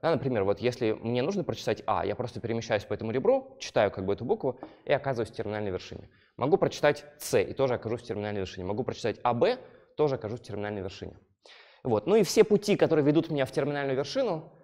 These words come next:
это будут слова, которые принимаются автоматом. То есть я даю какое-то слово, например, «А Б», мы встаём в стартовую вершинку и читаем, пытаемся по буквам читать. Сначала «А», потом «Б». И если мы закончились в терминальной вершинке, то говорим, что слово принимается автоматом.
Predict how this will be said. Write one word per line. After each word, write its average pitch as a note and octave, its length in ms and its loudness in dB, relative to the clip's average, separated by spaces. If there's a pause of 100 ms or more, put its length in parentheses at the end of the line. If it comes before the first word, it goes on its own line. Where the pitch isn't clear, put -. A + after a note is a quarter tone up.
(400)
это G3 180 6
будут D3+ 280 4
слова, E3 260 4
которые C3 240 -4
принимаются C3 500 -2
автоматом. G#2 720 -6
То G#2 100 2
есть - 300 -2
я A2+ 420 4
даю A#2 260 2
какое-то A#2+ 300 -2
слово, A#3+ 220 6
например, D3+ 340 0
«А C3+ 100 2
Б», A#2+ 320 6 (500)
мы C3 120 2
встаём B2 340 2
в A2 40 -4
стартовую B2+ 320 2
вершинку A#3 260 0
и B2+ 80 2
читаем, - 460 -12
пытаемся E3 360 -2
по A#2+ 120 -4
буквам A#2 300 -2
читать. F2 300 -2
Сначала A2 440 -4
«А», G3+ 140 -2
потом A2 320 -4
«Б». F#3 200 6 (300)
И B2 100 2
если D#3+ 240 4
мы D3+ 100 2
закончились D3 540 2
в - 60 -16
терминальной B2 400 -2
вершинке, C#3 340 -4
то E3 80 0
говорим, C3+ 220 0
что A2+ 100 -10
слово D#3 220 0
принимается A2 480 -6
автоматом. E2+ 480 -10